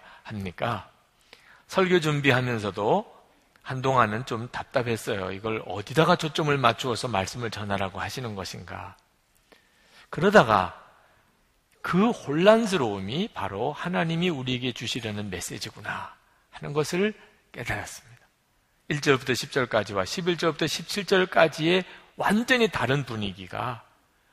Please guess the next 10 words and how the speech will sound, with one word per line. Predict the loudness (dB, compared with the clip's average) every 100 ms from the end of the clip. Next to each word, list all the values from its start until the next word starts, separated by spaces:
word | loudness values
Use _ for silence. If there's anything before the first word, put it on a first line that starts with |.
| _ _
하나님이 | -4 2 4 6 2
우리에게 | 2 0 0 2 0
주시려는 | -2 -4 -2 -4 -4 -6
메시지예요. | -8 -4 -4 -4 -10 -10 -14 -18 _ _ _ _ _ _ _ _
마치 | -2 -2 -4 -2 0 0 -2 -6
일 | -2 4
절부터 | 6 6 2
십 | -2 0
절은 | 0 2 -2 -4
낮이면 | -4 -2 -2 0 0 -2 -4